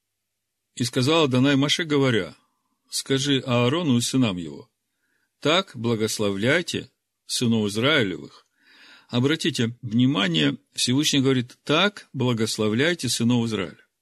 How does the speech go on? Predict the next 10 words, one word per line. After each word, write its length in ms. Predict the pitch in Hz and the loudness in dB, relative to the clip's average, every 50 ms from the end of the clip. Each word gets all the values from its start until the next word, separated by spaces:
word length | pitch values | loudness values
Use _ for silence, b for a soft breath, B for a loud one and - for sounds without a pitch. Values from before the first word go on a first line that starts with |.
| _ _ _ _ _ _ _ | _ _ _ _ _ _ _
А 140 | - 113 123 | -4 -4 -2
после 340 | 127 151 165 156 135 - 143 | 0 0 0 0 0 0 -2
самого 320 | 131 - 156 156 151 139 | -2 0 0 2 2 2
благословения, 880 | 127 127 135 139 143 143 - - 170 190 220 220 175 139 117 107 95 - - _ _ _ _ _ | 2 2 0 0 0 0 0 0 0 2 2 2 2 2 2 0 -2 -6 -12 _ _ _ _ _
сейчас 420 | - - - 120 117 - 120 113 - | -10 -8 -6 -4 -2 -2 -2 -2 0
мы 100 | 120 117 | -2 -2
это 140 | 107 - 110 | -2 -2 -2
прочитаем, 560 | 113 110 110 117 - - 120 110 98 92 87 | -2 -2 -2 -2 -2 0 0 0 -2 -2 -6
Всевышний 440 | - - - 135 139 170 175 - 175 | -6 -4 -2 0 0 0 -2 -2 -2
говорит: 400 | 156 147 139 131 123 120 - - | 0 2 2 2 2 -2 -4 -8